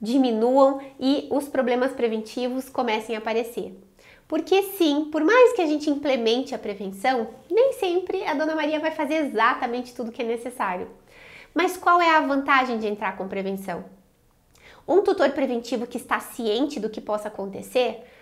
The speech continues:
qualquer probleminha que apareça com o bichinho, ele corre no veterinário que ele fidelizou, que é o preventivo, pra saber o que está acontecendo.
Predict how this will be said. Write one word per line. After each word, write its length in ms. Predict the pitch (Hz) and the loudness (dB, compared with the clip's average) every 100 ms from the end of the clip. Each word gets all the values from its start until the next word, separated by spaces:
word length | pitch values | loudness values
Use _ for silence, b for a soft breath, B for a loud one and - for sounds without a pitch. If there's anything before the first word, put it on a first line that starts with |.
| B B | B B
qualquer 460 | 254 262 320 311 - | -2 0 -2 -2 -2
probleminha 920 | 330 320 320 359 349 262 285 262 208 | 0 0 0 2 2 2 2 0 -2
que 120 | - | -6
apareça 460 | 233 220 208 196 208 | -8 -4 -4 -6 -10
com 180 | - 202 | -10 -8
o 20 | |
bichinho, 520 | 196 196 269 262 220 | -8 -8 -6 -4 -2
ele 300 | 254 262 277 | -2 -2 -4
corre 340 | - 240 240 240 | 0 2 2 -2
no 80 | |
veterinário 760 | 233 247 247 233 220 202 214 277 | -4 -2 -2 -2 -4 -2 -4 -6
que 180 | - 220 | -6 -4
ele 140 | 185 | -4
fidelizou, 720 | 185 - 277 269 294 226 220 220 | -4 -2 0 0 0 2 2 0
que 160 | - | -2
é 80 | 202 | -2
o 40 | |
preventivo, 640 | 202 233 254 277 - 220 233 | -2 -4 -4 -6 -6 -4 -4
pra 200 | 247 294 | -4 -4
saber 240 | 330 247 | -2 -2
o 40 | 226 | -2
que 60 | |
está 80 | - | -6
acontecendo. 640 | 233 233 269 269 240 226 | -8 -6 -6 -4 -4 -4